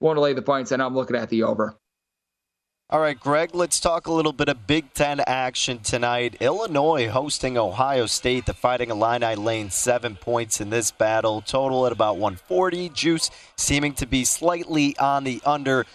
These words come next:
Speaker 2: Who do you think takes the cake in this one?
Speaker 1: With regards to the total, I think that it's relatively right. I wound up taking an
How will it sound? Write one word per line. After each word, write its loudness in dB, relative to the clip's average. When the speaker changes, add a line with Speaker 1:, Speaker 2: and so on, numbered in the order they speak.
Speaker 2:
Who 2
do 2
you 2
think -4
takes 0
the -6
cake -2
in -8
this -4
one? -10
Speaker 1:
With 0
regards 2
to 2
the 2
total, 2
I 0
think -6
that 0
it's -8
relatively 2
right. 0
I 0
wound 0
up -6
taking 0
an 0